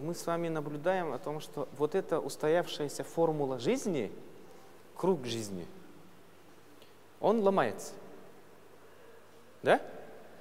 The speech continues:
И мы с вами наблюдаем о том, что, ну, добавьте туда ещё процесс урбанизации, да, как приправу. Мы с вами наблюдаем о том, что население Якутии начинает терять, э, свою самобытность, своё самоопределение.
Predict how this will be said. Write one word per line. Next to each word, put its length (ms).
И 300
мы 180
с 140
вами 200
наблюдаем 540
о 60
том, 180
что, 1000
ну, 120
добавьте 320
туда 160
ещё 180
процесс 380
урбанизации, 580
да, 120
как 160
приправу. 420
Мы 120
с 60
вами 140
наблюдаем 500
о 40
том, 160
что 880
население 720
Якутии 520
начинает 500
терять, 440
э, 180
свою 340
самобытность, 640
своё 340
самоопределение. 800